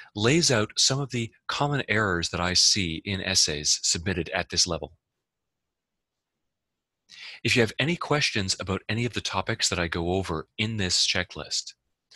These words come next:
or if you're not sure if your essay actually, uh, fits the criteria that I've listed here, please reach out and contact me. I would be happy to talk with you about it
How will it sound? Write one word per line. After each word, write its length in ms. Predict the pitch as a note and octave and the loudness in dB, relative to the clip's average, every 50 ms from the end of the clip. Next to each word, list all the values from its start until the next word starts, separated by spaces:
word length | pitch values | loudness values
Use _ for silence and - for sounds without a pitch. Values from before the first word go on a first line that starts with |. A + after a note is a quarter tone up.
| - - - - | -20 -14 -4 0
or 300 | C#3 D3 D3 A#2 G2+ - - | 2 4 6 6 4 2 0
if 160 | A2 - - | -2 0 0
you're 80 | G#2 | 0
not 260 | G2 G2+ A2 B2+ D#3 - | 0 2 0 0 2 2
sure 260 | - - - C3+ B2 | 2 4 4 2 2
if 120 | A2+ - | 2 2
your 160 | - G#2+ G#2+ - | 2 2 2 2
essay 300 | A2 G#2+ - - F#2+ F2+ - | 2 2 2 2 2 0 0
actually, 500 | G2 G2+ - - - G2+ F#2 F2+ F2+ F2+ - - - - - - - - _ _ _ _ - - | -2 -2 0 -2 -2 0 0 0 0 -2 -6 -16 -18 -18 -18 -18 -20 -20 _ _ _ _ -4 -2
uh, 180 | G2+ F2+ F2 - | 0 0 0 -2
fits 420 | - - - D#3 C#3 - - - | -4 -2 0 0 0 2 0 0
the 100 | - G2+ | -2 -2
criteria 640 | - G2 F2+ F2 - - A2+ A2+ G#2 F2 D2 C#2 C#2+ | -2 -2 -2 -2 0 0 2 2 2 2 0 -2 -2
that 100 | - F2 | -2 0
I've 160 | F2 E2+ E2 | 0 0 0
listed 300 | F#2 F2 - - - D#2 | -2 -2 -2 -2 -4 -6
here, 280 | - - - - - _ _ _ _ _ _ _ _ _ _ - | -6 -6 -8 -8 -10 _ _ _ _ _ _ _ _ _ _ -4
please 600 | - C3+ C3 A#2+ G2+ F#2 F2+ - - - - _ _ _ _ _ - | 0 2 2 4 4 2 2 2 0 0 -2 _ _ _ _ _ -2
reach 260 | G2+ A#2+ C3 - - | 0 0 2 2 2
out 140 | A#2 A2+ - | 0 0 -2
and 80 | G2 | -4
contact 480 | F2+ - F#2 F2 E2+ - D#2+ C#2+ _ - | -6 -4 -4 -4 -2 -2 -4 -4 _ -12
me. 180 | D2+ - - _ _ _ _ _ _ _ _ _ _ - | -20 -20 -20 _ _ _ _ _ _ _ _ _ _ -2
I 60 | - G2 | 0 0
would 120 | F#2+ E2+ | 0 0
be 120 | F#2+ F2 - | -2 -2 0
happy 440 | - - A2 G#2+ - - A2+ G#2+ G2+ | 0 2 0 0 -2 -2 -4 -6 -4
to 120 | - F2+ | -4 -4
talk 260 | - G#2 F#2+ F#2 F2+ - | -2 0 -2 -2 -2 -6
with 100 | F#2+ G2+ | -6 -4
you 80 | G2 | -4
about 220 | F#2+ F2+ F#2+ F#2 G2+ | -2 -2 -2 -2 -2
it 160 | A#2+ - | -4 -8